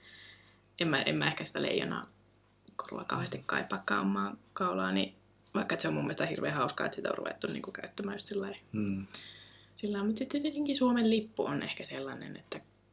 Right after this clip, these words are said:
Speaker 1: se tuntuu vähän pahalta, että siihen liitetään sitten tosi negatiivisia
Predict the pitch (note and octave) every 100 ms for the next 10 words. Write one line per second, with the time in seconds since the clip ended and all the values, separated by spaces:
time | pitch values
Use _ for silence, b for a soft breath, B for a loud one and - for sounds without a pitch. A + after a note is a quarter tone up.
0 | _ _ _ _ _ _ _ _ _ -
1 | _ _ _ _ _ _ _ _ _ _
2 | _ _ _ _ - - - F3+ D#3 C#3+
3 | C3 D3+ D3+ D#3 D3 G#2+ - - - -
4 | - _ _ - - - - - - -
5 | - - _ _ _ _ _ _ _ _
6 | _ _ _ _ - - E3+ E3 F3 E3+
7 | F3 F3 F#3+ F#3+ F#3+ G3